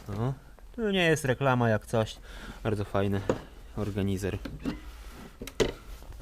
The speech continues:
Tu mam sobie posegregowane wszystkie nakrętki.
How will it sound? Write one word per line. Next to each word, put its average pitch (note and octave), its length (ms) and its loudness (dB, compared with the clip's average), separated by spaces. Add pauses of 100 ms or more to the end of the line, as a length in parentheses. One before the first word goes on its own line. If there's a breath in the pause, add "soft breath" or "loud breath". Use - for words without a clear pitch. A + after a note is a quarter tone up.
(480 loud breath)
Tu B2+ 100 0
mam A#2+ 160 6
sobie A2+ 240 8
posegregowane A2 1000 8
wszystkie - 460 4 (1700 loud breath)
nakrętki. D3+ 720 4